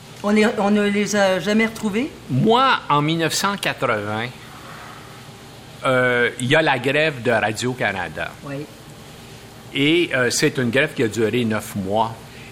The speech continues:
Speaker 2: Et, et là, je savais déjà qu'il y avait une récompense de cinquante mille dollars.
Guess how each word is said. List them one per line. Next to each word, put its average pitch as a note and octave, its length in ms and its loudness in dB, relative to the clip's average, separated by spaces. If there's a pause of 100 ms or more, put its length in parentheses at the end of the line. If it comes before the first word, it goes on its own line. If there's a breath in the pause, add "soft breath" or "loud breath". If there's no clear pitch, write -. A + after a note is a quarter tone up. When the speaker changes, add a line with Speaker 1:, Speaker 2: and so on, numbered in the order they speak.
(140 loud breath)
Speaker 2:
Et, C#3 420 2
et D3+ 40 6
là, A3 400 4
je D#3+ 220 0
savais D#3+ 380 0
déjà E3 320 0
qu'il F3+ 160 0
y - 20 4
avait C3+ 300 0
une C3 160 2
récompense D3 680 2
de A2+ 100 2
cinquante C#3 600 -2
mille C3 240 0
dollars. A2 720 2